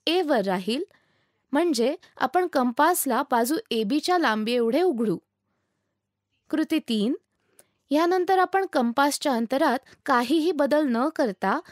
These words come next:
कंपासच्या धातूच्या टोकाला बिंदू क्यूवर ठेवू, म्हणजे बिंदू क्यूला केंद्र मानून किरण क्यूएलवर एक कंस काढू. कंस किरण क्यूएलला एका बिंदूवर छेदतो.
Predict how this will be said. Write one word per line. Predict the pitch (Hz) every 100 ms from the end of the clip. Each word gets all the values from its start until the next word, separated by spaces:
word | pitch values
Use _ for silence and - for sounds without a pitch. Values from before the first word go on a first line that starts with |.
| - -
कंपासच्या | 269 269 320 294 - 370
धातूच्या | 269 214 262 269 294
टोकाला | 277 240 - 311 247
बिंदू | 269 294 302 370 -
क्यूवर | 370 381 247 196 -
ठेवू, | 214 233 370 _ _ _ _
म्हणजे | 320 359 226 240 349 _ -
बिंदू | 277 294 359
क्यूला | - 339 285 208
केंद्र | 202 240 220 208
मानून | 202 196 277 - - -
किरण | 269 294 415 -
क्यूएलवर | 262 233 208 208 196 233 359 - _
एक | 226 294 -
कंस | 392 415 -
काढू. | - 220 196 170 - _ _ _ _ _ _ _ _ _ _ _ _ _ -
कंस | 277 339 -
किरण | - 339 349 370 -
क्यूएलला | 269 247 285 339 233 240 -
एका | 254 247 339
बिंदूवर | 254 220 220 233 320 -
छेदतो. | 370 320 - 180